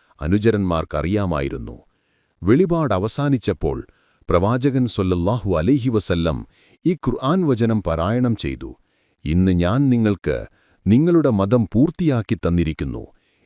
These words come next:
എന്റെ അനുഗ്രഹം നിങ്ങൾക്ക് ഞാൻ പൂർത്തിയാക്കി തരുകയും ഇസ്ലാമിനെ നിങ്ങൾക്ക് മതമായി തൃപ്തിപ്പെടുകയും ചെയ്തിരിക്കുന്നു."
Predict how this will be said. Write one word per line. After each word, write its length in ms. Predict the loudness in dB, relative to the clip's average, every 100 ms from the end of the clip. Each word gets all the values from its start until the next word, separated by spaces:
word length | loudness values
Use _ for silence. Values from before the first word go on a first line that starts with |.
| 0
എന്റെ 340 | 2 4 4
അനുഗ്രഹം 480 | 2 2 0 0 2 2
നിങ്ങൾക്ക് 420 | 2 2 0 -2
ഞാൻ 220 | -2 -2 2
പൂർത്തിയാക്കി 640 | 2 2 0 0 -2 -4
തരുകയും 520 | -2 -2 2 0 0 -4 _ _ _ _
ഇസ്ലാമിനെ 640 | -4 -2 0 0 2 4 4
നിങ്ങൾക്ക് 540 | 2 2 0 -2 -4 -4 _ _ _
മതമായി 580 | 0 2 2 2 2 0
തൃപ്തിപ്പെടുകയും 840 | -2 -4 -2 -2 0 2 2 0 2
ചെയ്തിരിക്കുന്നു." 680 | 2 2 2 -2 -6 -8